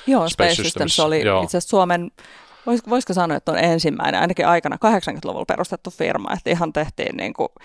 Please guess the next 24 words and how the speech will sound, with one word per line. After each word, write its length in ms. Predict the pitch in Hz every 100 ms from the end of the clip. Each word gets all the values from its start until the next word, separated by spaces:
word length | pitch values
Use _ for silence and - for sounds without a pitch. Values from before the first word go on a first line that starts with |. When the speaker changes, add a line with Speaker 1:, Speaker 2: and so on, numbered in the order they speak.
| - - _ _ -
Speaker 1:
siinä 320 | 190 170 147
vaiheessa, 400 | 147 156 156 -
kun 100 | 170
Suomessa 380 | 165 151 147 143
avaruusteollisuutta 1300 | 170 143 143 - _ - 160 151 151 156 - - 143
ei 60 |
varsinaisesti 460 | 156 160 156 147 151
vielä 120 | 143
hirveästi 480 | 160 156 139 - -
ollut, 240 | 127 139 -
niin, 260 | - - -
niin 240 | 143 143 - - -
Space 420 | - 165 156 - 147
oli 120 | 147
tämmönen, 260 | 147 147
niinku, 100 | 147
softapuolen 800 | 151 170 - - - - 170 180
toimija 440 | - - - 90 -
siinä, 340 | - - -
että 240 | 196 - 185 - - - -
ihan, 320 | 151 170 220
niinku, 260 | 170 156 160
huikean 440 | 160 151 - -
hienoja 480 | 143 139 147 -